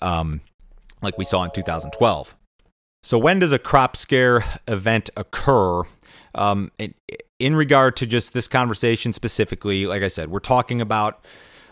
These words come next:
the corn and soybean markets and, and the U S crop. So over the last several years, we've seen these crop scare events, uh, occur in June and July most often. Now, twenty nineteen, last year,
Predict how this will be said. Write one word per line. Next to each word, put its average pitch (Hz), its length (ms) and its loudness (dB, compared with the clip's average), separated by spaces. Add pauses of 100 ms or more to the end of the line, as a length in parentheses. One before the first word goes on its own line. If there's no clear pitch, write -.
(120)
the - 80 -18
corn 131 180 4
and 120 80 0
soybean 117 300 4
markets 110 640 0 (120)
and, 104 400 -6
and 95 460 -4
the 104 100 -2
U 104 240 2
S 95 200 0
crop. - 480 -4
So 107 480 4 (680)
over 131 120 4
the 143 80 6
last 127 200 4
several 117 240 2
years, 131 380 4
we've 117 100 2
seen 123 220 0
these 113 160 0
crop 113 260 2
scare 107 280 2
events, 101 520 -4 (140)
uh, 98 300 -4
occur 107 420 2
in 98 100 0
June 117 220 2
and 113 100 2
July 101 360 2
most 95 280 -2
often. 87 560 -4
Now, 101 120 -4
twenty 113 340 -2
nineteen, 107 480 -2
last 110 380 -2
year, 90 360 -4